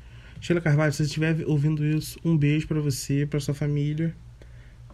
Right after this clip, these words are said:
Beijo pra Tony Garrido, que é o esposo de Sheila Carvalho. E às vezes eu, eu, eu me pego vendo um episódio solto, assim, de A Fazenda. E aí minha mãe passa atrás e fica assim, "Pedro, de novo A Fazenda?"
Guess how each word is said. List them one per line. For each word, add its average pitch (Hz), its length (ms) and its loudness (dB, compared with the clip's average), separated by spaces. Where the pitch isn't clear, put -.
Beijo 160 320 6
pra 143 160 2
Tony 185 320 6
Garrido, 156 560 4
que 147 120 -6
é 135 40 2
o 135 40 2
esposo 170 400 0
de 165 60 0
Sheila 180 240 4
Carvalho. 147 560 0
E 160 120 4
às 170 120 4
vezes 165 280 4
eu, 190 100 6
eu, 170 240 2
eu 165 80 4
me 185 120 6
pego 175 360 2
vendo 151 480 0
um 156 80 0
episódio 151 400 0
solto, 156 380 0
assim, 156 220 0
de 143 100 2
A - 20 2
Fazenda. 135 520 2
E - 80 0
aí 160 60 4
minha 165 160 4
mãe 165 200 4
passa 170 380 0
atrás 151 360 0
e 160 40 -10
fica - 120 -6
assim, 165 180 0
"Pedro, 180 260 2
de 151 160 4
novo 175 280 4
A 170 40 2
Fazenda?" 151 580 0